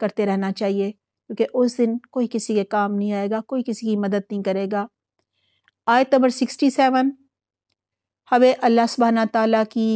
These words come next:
कदरदानी करनी चाहिए, अल्लाह सुब्हाना तआला की अज़मत और किबरियाई, अल्लाह की शान और कुदरत को पहचानना चाहिए और हर तरह की अल्लाह की नाफरमानी से,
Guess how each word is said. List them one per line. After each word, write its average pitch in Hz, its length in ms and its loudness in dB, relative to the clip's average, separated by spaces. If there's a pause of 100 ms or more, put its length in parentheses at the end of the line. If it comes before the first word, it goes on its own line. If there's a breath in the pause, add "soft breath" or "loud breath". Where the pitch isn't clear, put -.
(120)
कदरदानी 208 560 2
करनी 226 340 2
चाहिए, 214 460 2 (200)
अल्लाह 220 200 -2
सुब्हाना 214 280 -4
तआला 214 300 -2
की 220 360 -4 (420 soft breath)
अज़मत 220 460 0
और 208 80 -2
किबरियाई, 208 880 0
अल्लाह 214 240 -2
की 214 180 -6
शान 208 460 -2
और 202 80 -4
कुदरत 208 380 -2
को 208 220 -2 (440)
पहचानना 214 680 0
चाहिए 214 540 0 (1040)
और 269 280 4
हर 294 220 -2 (100)
तरह 233 220 0
की 233 260 -2 (960)
अल्लाह 220 200 0
की 226 140 -2
नाफरमानी 208 720 0
से, 214 500 0